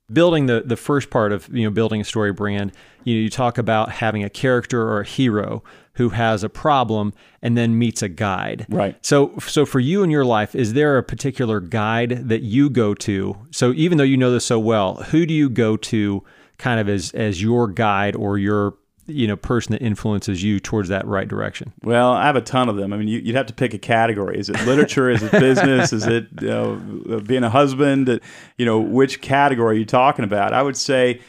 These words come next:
Speaker 2: you know, I've had many. Um,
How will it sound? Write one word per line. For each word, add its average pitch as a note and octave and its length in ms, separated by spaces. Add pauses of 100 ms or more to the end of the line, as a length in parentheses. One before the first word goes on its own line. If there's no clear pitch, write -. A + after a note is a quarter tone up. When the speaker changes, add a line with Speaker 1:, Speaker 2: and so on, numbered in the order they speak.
(240)
Speaker 2:
you A#2+ 100
know, A2 360 (140)
I've B2 180
had A#2 180
many. C3+ 440 (300)
Um, G#2+ 720